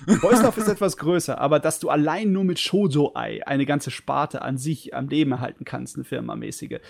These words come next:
Speaker 2: das ist, äh, schon mal, das zeigt, wie groß der verdammte Markt geworden ist in der Digitalwelt, ne?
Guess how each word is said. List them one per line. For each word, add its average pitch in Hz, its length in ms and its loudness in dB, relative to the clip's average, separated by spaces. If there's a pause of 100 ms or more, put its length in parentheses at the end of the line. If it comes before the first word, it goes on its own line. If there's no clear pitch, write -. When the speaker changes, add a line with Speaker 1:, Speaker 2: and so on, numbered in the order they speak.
(200)
Speaker 2:
das - 160 -2
ist, - 220 -2
äh, 151 180 6
schon 147 180 0
mal, 139 200 6
das 139 140 -2
zeigt, 143 320 0
wie 127 80 -2
groß 135 300 4
der 135 100 2
verdammte 131 320 -2
Markt 131 260 -2
geworden 135 320 2
ist - 140 -6
in 127 60 -4
der 123 80 -6
Digitalwelt, 120 760 -8
ne? 131 240 -6